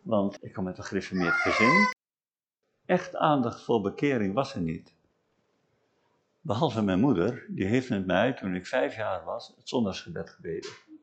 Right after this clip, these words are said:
Ja, en dat weet ik nog heel goed, ja. Maar verder was er gewoon, dus mijn moeder, die, die, ja, die komt ook uit een wat, eh,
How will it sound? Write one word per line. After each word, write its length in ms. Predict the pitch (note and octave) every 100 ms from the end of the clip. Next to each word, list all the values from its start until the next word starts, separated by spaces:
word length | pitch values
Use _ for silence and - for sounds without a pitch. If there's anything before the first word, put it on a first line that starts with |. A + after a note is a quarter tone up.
| _ _ _ _ _ _ _ _ _
Ja, 240 | - F#2+ -
en 420 | G2 F#2+ D3 - _ _ _ _ _ _ _ _ _
dat 280 | - G2+ -
weet 160 | E3+
ik 100 | D3+
nog 140 | C3+ -
heel 140 | C3+
goed, 420 | - A#2+ G2 - - -
ja. 380 | F#2 F2 - - _ _ _ _ _ _ _ _ _ _ _ _
Maar 180 | - F#2
verder 300 | - C#3 A2+
was 240 | F#2 G2+ -
er 120 | G#2
gewoon, 460 | - G#2+ G#2+ G#2 - -
dus 100 | F#2+
mijn 160 | G2+
moeder, 280 | G#2 B2 G#2+
die, 200 | G2+ G2
die, 300 | F#2+ G2 G2
ja, 160 | G2 G2
die 120 | G#2
komt 220 | - G2+
ook 160 | G2 F#2+
uit 200 | F#2 F#2
een 140 | F#2
wat, 280 | F2+ E2+ -
eh, 180 | F#2+ F2